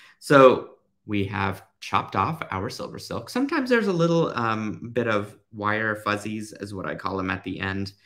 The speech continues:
They're just little wire remnant pieces that are there whenever you cut the silver silk, as you can see. So I just tend to knock those off with my, um, either my chain nose pliers or with a beading awl is also helpful.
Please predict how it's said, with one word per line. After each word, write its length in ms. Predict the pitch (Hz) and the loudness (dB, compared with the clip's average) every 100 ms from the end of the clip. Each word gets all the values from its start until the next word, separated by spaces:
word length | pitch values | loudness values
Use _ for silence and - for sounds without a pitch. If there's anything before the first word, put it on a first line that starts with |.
| - - | -20 -4
They're 140 | 175 202 | 2 2
just 180 | 247 | 2
little 260 | 202 196 156 | 0 0 2
wire 320 | 101 107 117 | 2 4 4
remnant 420 | 117 117 120 113 | 4 2 0 -4
pieces 580 | - 113 113 117 117 113 | -8 -12 -10 -8 -8 -10
that 420 | 104 101 92 92 - | -8 -2 0 -2 -4
are 400 | 95 92 92 - | -2 0 -2 -4
there 280 | 101 95 95 | -4 -4 -2
whenever 300 | 95 92 90 | -4 -6 -6
you 140 | 92 87 | -8 -8
cut 260 | 95 92 | -8 -8
the 100 | 92 | -10
silver 300 | 90 87 90 | -10 -12 -12
silk, 420 | 92 101 104 101 _ _ _ _ _ | -10 -6 -6 -8 _ _ _ _ _
as 100 | 98 | -6
you 80 | 101 | -6
can 140 | 98 98 | -4 -6
see. 220 | - 101 | -4 -4
So 200 | 104 113 | 0 2
I 140 | 147 | 4
just 220 | 160 170 | 2 -2
tend 180 | - 127 | -4 -6
to 100 | 123 | -6
knock 260 | 95 92 95 | -4 -4 -4
those 220 | 92 92 | -6 -4
off 420 | 90 92 98 - - | 0 -2 -2 -14 -8
with 260 | 95 92 - | -6 -8 -10
my, 440 | 98 92 92 90 - | -6 -4 -4 -6 -10
um, 400 | 92 - 95 98 _ _ _ _ | -12 -10 -12 -18 _ _ _ _
either 200 | 117 104 | -8 -4
my 120 | 92 | -4
chain 280 | 90 - 92 | -6 -6 -4
nose 160 | 92 90 | -4 -8
pliers 480 | - 90 92 90 87 | -8 -4 -2 -4 -6
or 520 | - 92 92 95 - _ - - | -2 0 2 0 -4 _ -18 -8
with 160 | 101 | -2
a 60 | 98 | -2
beading 380 | 98 98 98 90 | -2 0 0 0
awl 400 | 101 98 98 90 | -2 0 0 -2
is 280 | - 92 - | -2 -6 -6
also 340 | - 98 95 | -12 -10 -8
helpful. 600 | 101 95 - 98 98 - | -8 -8 -6 -4 -4 -10